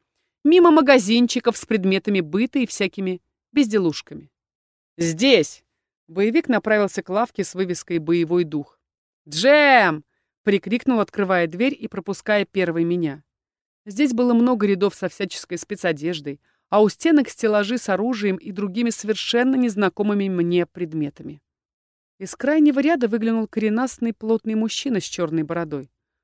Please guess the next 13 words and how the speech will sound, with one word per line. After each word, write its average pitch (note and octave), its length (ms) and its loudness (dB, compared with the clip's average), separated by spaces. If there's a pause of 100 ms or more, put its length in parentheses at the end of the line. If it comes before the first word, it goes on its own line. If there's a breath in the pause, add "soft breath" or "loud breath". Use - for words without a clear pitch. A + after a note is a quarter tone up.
(140)
«О, F#3+ 420 4
лорд E3+ 340 0
Альмари!» — F#3 500 -2 (380)
расплылся F#3 600 -2
он G#3 140 0
в G3 60 -4
благожелательной F3 720 -2
улыбке. E3 400 -6 (320)
«Рад F#3 240 0
видеть! A#3 480 0 (540)
Вы G3 100 -4
же A3+ 100 -2
вроде B3 500 4